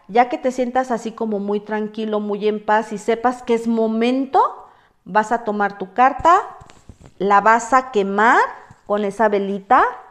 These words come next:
la vas a quemar y entonces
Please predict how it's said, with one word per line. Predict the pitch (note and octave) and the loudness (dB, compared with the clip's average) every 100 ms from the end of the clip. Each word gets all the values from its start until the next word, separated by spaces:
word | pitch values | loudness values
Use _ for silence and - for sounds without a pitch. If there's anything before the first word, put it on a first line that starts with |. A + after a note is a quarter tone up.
| - | -6
la | G3+ | 0
vas | G3 A3+ | 0 0
a | A3 | -2
quemar | G#3+ G3+ A3 F4 A#4+ - - _ _ _ _ _ | -2 0 2 0 -2 -10 -20 _ _ _ _ _
y | - A3 | 0 2
entonces | G#3+ G#3+ B3 C4 C4 C4 D#4 G4 | 2 4 4 4 2 4 4 4